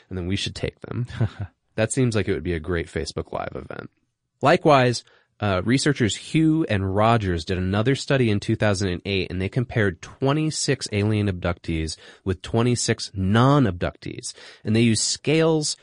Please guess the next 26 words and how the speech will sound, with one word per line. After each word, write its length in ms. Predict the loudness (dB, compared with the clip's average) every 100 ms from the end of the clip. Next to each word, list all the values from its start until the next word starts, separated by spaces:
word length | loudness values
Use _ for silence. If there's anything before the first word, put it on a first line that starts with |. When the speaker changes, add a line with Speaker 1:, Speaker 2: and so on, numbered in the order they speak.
| -6
Speaker 1:
to 100 | 0
measure 360 | 2 2 2 0
their 140 | -2
fantasy 520 | -2 0 0 0 -4
proneness 560 | -2 -2 0 0 -2 -4 -4
and 180 | 0
their 120 | 0 0
emotional 680 | 0 2 2 2 0 0
intelligence. 680 | 0 -2 0 0 0 -4 -8
And 80 | -4
they 80 | -4
found 480 | 2 2 4 4 0 -8 -16 -2
there 80 | 0
was 180 | 2 2
no 440 | 2 4 4 2
significant 640 | 0 0 0 0 -2 -2 0
difference 400 | -2 -2 -6 -6
between 340 | -8 -2 -2
the 100 | -2
abductees 720 | -2 -2 -2 -4 -2 -2 -2
and 140 | -4
the 40 | -2
non-abductees 1120 | 0 0 0 0 -2 -4 -8 -6 -6 -6 -4
in 120 | -2
their 160 | 0 -2
self-reporting. 1000 | -2 -4 -4 -8 -8 0 2 2 -2